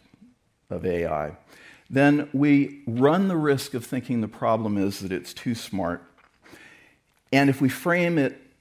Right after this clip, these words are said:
that way, as a question of risks of being too smart that we must regulate against, then we're going to wind up producing bad law for good technology.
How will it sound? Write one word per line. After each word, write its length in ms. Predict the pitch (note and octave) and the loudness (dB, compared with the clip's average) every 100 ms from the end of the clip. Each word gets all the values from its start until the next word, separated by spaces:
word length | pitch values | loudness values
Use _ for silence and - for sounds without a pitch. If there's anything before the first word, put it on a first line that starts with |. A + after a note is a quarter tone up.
| - | -18
that 460 | A2+ B2+ D3+ - | 0 2 2 0
way, 240 | A2+ G#2+ G2+ | 0 0 2
as 200 | G#2 A2 | 0 -4
a 80 | A2 | -6
question 500 | - B2+ - - A2 | -4 -4 -4 -6 -4
of 220 | G2 G2+ | -4 -2
risks 340 | C3 C#3 - | -2 -2 -10
of 100 | B2 | -8
being 220 | A2+ A2 | -2 -2
too 220 | A2 - A2 | -2 -6 -8
smart 540 | - G#2+ G2 G2 - | -6 -2 -2 -2 -6
that 120 | G2 | -6
we 100 | G2+ | -2
must 260 | G2+ G2+ - | -2 -2 -2
regulate 560 | A2 A2+ A#2 G#2+ G#2 F#2+ | 0 0 0 0 0 -2
against, 540 | F2+ G2 F#2 - - - | -4 -4 -4 -8 -16 -8
then 200 | B2+ B2 | -2 2
we're 160 | D3 F#3+ | 2 0
going 280 | F#3+ E3 C#3 | 0 -2 -2
to 60 | |
wind 480 | B2+ A2+ A#2 A#2+ A2+ | -2 0 0 0 0
up 180 | G#2+ - | -2 -4
producing 920 | - G2+ G#2 G#2+ - F#2+ F#2 - F2+ | -10 -4 -2 -4 -4 -4 -4 -8 -8
bad 340 | - G#2+ A#2+ A2+ | -2 2 2 0
law 360 | G#2+ G2 F#2 F#2 | 0 2 2 0
for 180 | - | -4
good 280 | F#2 F#2 F2+ | -8 -6 -8
technology. 760 | - - E2+ D#2 - C2 - | -8 -8 -6 -6 -6 -10 -14